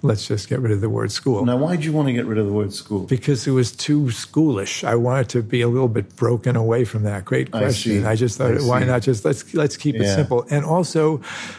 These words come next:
Speaker 1: because if any of us has a child or a, a, a whatever,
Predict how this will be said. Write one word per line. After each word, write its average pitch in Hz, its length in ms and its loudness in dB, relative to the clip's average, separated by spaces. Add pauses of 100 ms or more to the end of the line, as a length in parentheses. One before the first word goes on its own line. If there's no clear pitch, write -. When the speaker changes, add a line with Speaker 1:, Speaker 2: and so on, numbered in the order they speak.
(140)
Speaker 1:
because 135 320 2
if 143 160 2
any 165 200 4
of 147 100 0
us 135 160 2
has 127 420 2
a 110 60 2
child 123 560 2
or 110 320 2 (420)
a, 117 80 0
a, 107 60 0 (140)
a 127 60 4
whatever, 113 560 2